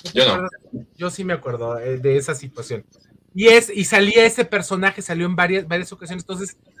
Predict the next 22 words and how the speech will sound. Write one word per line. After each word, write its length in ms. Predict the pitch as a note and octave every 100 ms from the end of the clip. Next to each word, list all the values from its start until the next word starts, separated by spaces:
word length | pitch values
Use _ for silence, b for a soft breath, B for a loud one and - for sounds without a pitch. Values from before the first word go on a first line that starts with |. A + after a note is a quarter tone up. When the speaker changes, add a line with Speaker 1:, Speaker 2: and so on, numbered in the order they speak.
| -
Speaker 1:
estaba 440 | E3+ - G3+ A3
centrado 760 | A#3 G#3+ F#3+ G#3+ G3+ F#3+ F3+ - _ _ _ -
en 200 | D#3+ E3+
ese, 360 | E3+ - G3+ - -
en 320 | D3 D3+ D#3+
ese 260 | E3 -
uni-, 280 | F3+ F3+ F3+
en 100 | D3
el 100 | C#3+
universo 440 | D3 D3 C#3+ - F#3
de 120 | F#3
D 100 | F#3
C, 300 | - F3+ - _ _ _ _ -
y 400 | G3 A#3+ A#3 - _
lo 200 | D3+ E3
interesante 800 | E3+ - E3+ F3 G3+ G3 G#3+ G#3+ E3+
es 140 | F3
que 140 | - F#3+
la, 240 | F3+ C3+ -
el 140 | C#3+
personaje 520 | D3 C#3 D#3+ E3+ A3
principal 840 | - A3+ G#3 - F3+ G#3 G3 F#3